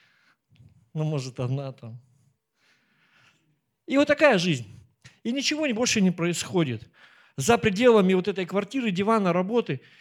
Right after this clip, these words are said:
И, в принципе, для многих эт-, для многих это норма. Для многих, для большинства даже, я бы сказал. Но кого-то это не устраивает. И сегодня я хочу поговорить о том, а, три, три момента озвучить.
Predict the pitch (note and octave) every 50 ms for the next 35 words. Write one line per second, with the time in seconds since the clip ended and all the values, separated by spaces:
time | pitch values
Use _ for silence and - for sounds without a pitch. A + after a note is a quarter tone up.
0 | - _ _ - G#3 - - E4+ F4 F4 E4+ D4 - B3+ B3 A#3+ A3 F3+ F3 A#3
1 | B3 D4+ E4+ - C4 G3 - B3+ A#3+ B3 G3 F3 D#3+ G3+ G#3+ C4+ D#4+ D4 B3 A3+
2 | - A#3 A3+ A#3 A#3 A3+ A#3 A#3 G#3 F3 D3+ C3 A2+ G2 F2+ G2 _ _ _ _
3 | _ _ _ _ _ _ _ _ _ _ _ _ _ _ - D#3+ F3+ G3+ B3 C4
4 | C4 A3+ E3+ C3 A#2 A2 A#2+ F3 F#3 A#3+ A#3 - C4 B3+ - - - B3+ C4+ B3
5 | F#3 E3+ C#3+ C#3+ B2 B2+ B2+ - - D#3+ D3 C#3+ C#3 A#2+ G#2 G#2 - _ _ _
6 | _ _ _ _ _ _ _ _ _ _ _ _ - E3+ D#3 G#3+ A#3 C4+ C4+ -
7 | A#3 G3+ - G3+ G3 G3+ G#3 F#3+ - - G#3+ G#3+ F#3+ E3 C#3+ C3 B2 F3 F3+ -
8 | C#4 D#4 D#4+ C#4+ C4+ A#3 - A#3+ - B3+ - A3+ G3+ G3 A#3 A#3+ F#3+ G#3+ G3 -
9 | - C4+ C4+ - - - - _ - - - _ _ - F#3+ F3+ E3+ - C4 C#4+
10 | D4 B3+ F3+ C3 B2 - - - _ _ - B3 C4 A#3+ G#3+ G#3+ A#3 C#4 D4+ C#4+
11 | - G#3 F3+ F3+ F3 D#3 F3 G#3 A3+ F3+ - - - -